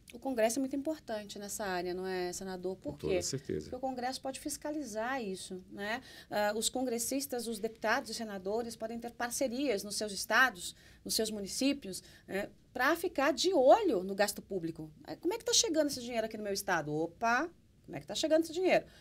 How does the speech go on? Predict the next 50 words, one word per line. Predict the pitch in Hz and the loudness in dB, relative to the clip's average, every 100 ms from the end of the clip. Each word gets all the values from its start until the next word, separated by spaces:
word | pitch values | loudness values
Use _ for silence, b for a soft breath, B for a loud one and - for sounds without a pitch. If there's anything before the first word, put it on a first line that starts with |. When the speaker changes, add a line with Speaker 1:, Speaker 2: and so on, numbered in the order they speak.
| B | B
Speaker 1:
Como | 220 | -4
é | 233 | -2
que | |
tá | 302 | 2
sendo | 320 | 2
aplicado? | 320 339 294 190 151 - - | 2 2 4 4 4 -6 -6
Quanto | - 214 | -4 0
é | 247 | 0
que | 302 | 2
tá | 392 | 2
vindo? | 302 175 135 - | 4 2 0 -6
Não, | 226 - | -6 -4
peraí. | - 190 539 208 156 B B - | -2 0 4 4 4 B B 0
Mas | 196 226 | 2 4
se | 359 | 4
foi | 285 | 4
mandado | 262 240 226 240 | 4 4 4 4
dez | 196 214 202 - | 8 8 8 4
pra | 214 | 2
cá, | 208 196 170 | 4 6 6
mas | 175 | 4
eu | 196 | 2
tô | 202 233 | 0 0
vendo | 226 220 | 0 -2
aqui | 226 | -2
que | - | 0
chegou | - 453 254 | 2 4 2
só | 240 190 | 4 6
um, | 277 196 | 8 6
pelo | 165 190 175 | 2 -2 -2
que | - | 0
foi | 165 | 0
feito. | 160 233 185 - B B B | 4 6 6 2 B B B
Então, | 214 262 320 | 0 6 8
o | 302 | 8
Congresso | 269 285 262 302 381 | 4 2 4 2 4
é | |
muito | 302 294 330 330 | 8 10 10 6
importante | 269 226 226 208 202 | 0 -2 0 -2 0
nisso. | 190 175 | 0 2
É | 214 | 0
preciso | 240 269 269 | -2 -2 -2
que | |
também | - 269 262 240 | -2 0 2 2
haja | 247 | 2
uma | 262 | 0
conscientização | 269 269 262 269 262 269 269 247 220 | -2 -2 -2 -2 0 0 2 0 2
ali | 202 | 2
dentro, | 180 175 170 180 | 4 4 2 -2
não? | 202 | -4